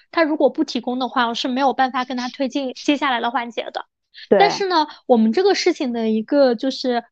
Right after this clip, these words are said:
Speaker 1: 转机发生在哪里呢？
Speaker 2: 嗯。
Speaker 1: 发生在就是，呃，这件事情我们就不了了之了。后面我也跟大家说明了这样一个情况。那他，他，
Speaker 2: 嗯。
Speaker 1: 就是我已经在跟他说明说我们没办法继续，他都没有告诉我他具体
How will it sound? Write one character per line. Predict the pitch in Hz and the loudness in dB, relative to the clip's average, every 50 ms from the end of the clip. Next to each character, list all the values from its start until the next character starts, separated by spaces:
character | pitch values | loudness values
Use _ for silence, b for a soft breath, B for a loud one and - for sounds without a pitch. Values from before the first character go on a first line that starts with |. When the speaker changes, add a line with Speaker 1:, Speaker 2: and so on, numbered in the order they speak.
| _ - | _ -2
Speaker 1:
转 | - 262 214 220 233 | 0 0 0 0 -4
机 | 220 - 311 349 | -4 -2 -2 0
发 | 330 349 311 311 | 2 2 0 0
生 | - 285 262 | 0 -4 -6
在 | 277 269 | -4 -4
哪 | 247 233 220 220 | -4 -4 -4 -4
里 | 233 233 226 | -4 -6 -6
呢？ | 226 208 | -6 -8
Speaker 2:
嗯。 | - - _ B B B B B B | -12 -12 _ B B B B B B
Speaker 1:
发 | 233 240 | 2 2
生 | 233 - 381 349 | 2 2 2 2
在 | 392 370 330 | 2 2 2
就 | - - 311 | 2 0 -2
是， | 302 - - 294 262 247 254 _ _ _ _ _ _ - | 0 0 0 0 0 0 -2 _ _ _ _ _ _ -2
呃， | 285 254 240 233 | 0 2 2 2
这 | 226 - 339 | 2 2 4
件 | 370 370 349 | 4 4 2
事 | - - 359 320 | 0 -2 -4 -2
情 | - 302 269 | -2 -2 0
我 | 254 | 0
们 | 226 220 214 | 2 0 2
就 | 220 294 285 | 2 0 0
不 | 285 - | 0 0
了 | 285 277 269 277 | -2 0 0 2
了 | 285 233 254 | 0 0 0
之 | - - 254 | -2 -4 -2
了。 | 254 262 240 - | 0 0 0 -2
后 | - - 330 294 | -2 0 0 0
面 | 285 285 302 302 | 0 0 0 2
我 | 302 302 | 2 2
也 | 233 220 | 0 0
跟 | - 269 | -2 -4
大 | 285 | -2
家 | 294 285 285 | 0 0 0
说 | 277 - - 359 359 | 0 0 0 0 0
明 | 311 240 | 0 -2
了 | 226 220 | -4 -4
这 | - | -4
样 | 269 262 240 | -4 -4 -2
一 | 226 | 0
个 | 247 254 | -2 -2
情 | 254 - 233 220 | -2 -4 -10 -4
况。 | - 285 285 - - _ _ _ _ _ | 0 2 2 2 0 _ _ _ _ _
那 | - 294 | -4 -4
他， | 269 285 330 320 320 - _ _ - 220 247 | 0 2 0 0 0 -2 _ _ 2 4 4
他， | 240 - | 6 4
Speaker 2:
嗯。 | 220 240 233 b b b b b | 2 0 -4 b b b b b
Speaker 1:
就 | - 359 | 2 4
是 | - | 4
我 | 403 311 311 | 4 4 4
已 | 277 | 2
经 | 220 269 262 | 0 0 -2
在 | 302 302 | -2 0
跟 | 302 302 | 0 0
他 | 302 311 | -2 -2
说 | - - 320 302 | -2 -2 -2 -2
明 | 285 240 233 | -2 -2 -2
说 | 220 294 277 | -2 -2 -2
我 | 247 | -2
们 | 226 220 | -2 -2
没 | 220 226 | -2 -2
办 | 220 294 302 | -2 -2 0
法 | 302 285 269 | 0 -2 -2
继 | - 320 302 | 0 0 0
续， | - - - 277 247 | 0 0 -2 -2 -2
他 | - 311 302 | 0 0 -2
都 | 320 | 0
没 | 285 302 | 0 0
有 | 285 - | 0 0
告 | - 277 269 262 | 2 2 2 2
诉 | 269 - 233 | 0 -2 -4
我 | 220 226 | -4 -2
他 | - 269 | -4 -6
具 | 262 - 302 | -2 -2 -2
体 | 285 - | 0 0